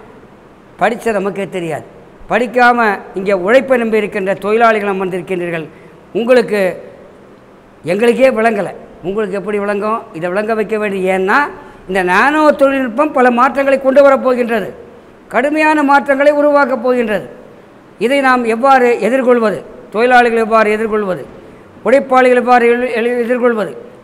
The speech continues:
எதிர்கால கல்வி முறை இதுக்கு தகுந்தபடி மாற்றப்பட போகின்றது. இந்த கல்வி முறையில் தான் smart கிட் இருந்தா போதும், நவோதயா பள்ளி இருந்தா போதும். அரசு பள்ளி எதுக்காக? அஞ்சாவதோட fail ஆக்கு,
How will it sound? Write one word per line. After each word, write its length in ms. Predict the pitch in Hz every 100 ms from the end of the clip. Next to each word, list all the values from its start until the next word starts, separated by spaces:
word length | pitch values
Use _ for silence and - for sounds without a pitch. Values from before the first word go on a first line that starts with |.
| 190
எதிர்கால 380 | 262 302 302 294 277 247
கல்வி 240 | 302 349 330
முறை 160 | 311 339 311
இதுக்கு 200 | 247 233
தகுந்தபடி 400 | 247 269 247 233 220
மாற்றப்பட 440 | 214 214 208 180 175 165
போகின்றது. 340 | 160 143 117 - - - - - - - - 156
இந்த 140 | 196 175 175
கல்வி 220 | 214 247 226
முறையில் 320 | 214 202 185 208
தான் 240 | 269 294 - - - - - - - - -
smart 440 | - 156 185 208 196 156
கிட் 200 | 185 185 185
இருந்தா 220 | 175 180 160
போதும், 340 | 165 160 190 - - - - - - - -
நவோதயா 380 | 175 190 185 170 165
பள்ளி 160 | 160 156
இருந்தா 220 | 143 147 139 127
போதும். 240 | 107 - - - - - - - - - - - -
அரசு 260 | 208 208 240 214
பள்ளி 140 | 240 233
எதுக்காக? 340 | 233 247 214 170 117 - - -
அஞ்சாவதோட 540 | 165 196 214 208 202 196 -
fail 240 | 196 185 151
ஆக்கு, 200 | -